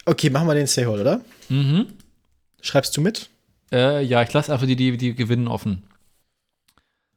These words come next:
Speaker 2: Dann treten
Speaker 1: Machen wir
Speaker 2: an
Speaker 1: so.
Speaker 2: Kia Soul gegen Daihatsu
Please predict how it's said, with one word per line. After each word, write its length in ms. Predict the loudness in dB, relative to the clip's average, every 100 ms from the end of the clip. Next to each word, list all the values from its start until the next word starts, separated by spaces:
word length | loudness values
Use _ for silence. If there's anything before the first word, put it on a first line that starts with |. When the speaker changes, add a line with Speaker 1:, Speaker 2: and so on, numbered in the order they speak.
| _
Speaker 2:
Dann 200 | 0 2
treten 320 | 4 2 2 2
Speaker 1:
Machen 340 | 4 2 2 -2
wir 80 | -6
Speaker 2:
an 60 | -4
Speaker 1:
so. 100 | -6 -2
Speaker 2:
Kia 360 | 2 4 2
Soul 760 | 0 -6 -6 0 2 2 0 -4
gegen 600 | 0 2 2 0 -2 -2
Daihatsu 720 | 0 2 2 0 -2 0 0